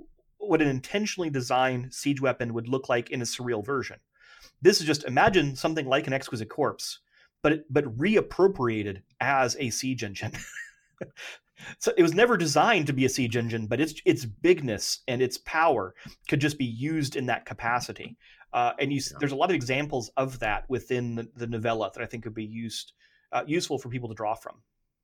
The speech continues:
Speaker 1: One warning, uh, and it's a relatively minor one, is that because this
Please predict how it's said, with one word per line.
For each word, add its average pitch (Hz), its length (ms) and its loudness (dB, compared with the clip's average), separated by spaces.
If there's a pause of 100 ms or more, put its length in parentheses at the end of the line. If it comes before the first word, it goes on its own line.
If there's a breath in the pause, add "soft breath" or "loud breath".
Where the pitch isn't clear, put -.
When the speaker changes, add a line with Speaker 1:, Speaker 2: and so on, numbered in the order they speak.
(1500 soft breath)
Speaker 1:
One 233 360 2 (100)
warning, 131 840 -4 (160)
uh, 123 240 -2
and 156 100 -8
it's 165 100 -10
a 185 40 -6
relatively 147 360 0
minor 123 320 -2
one, 101 400 -10 (180)
is 127 320 0
that 131 380 -2 (120)
because 202 600 0
this - 540 -4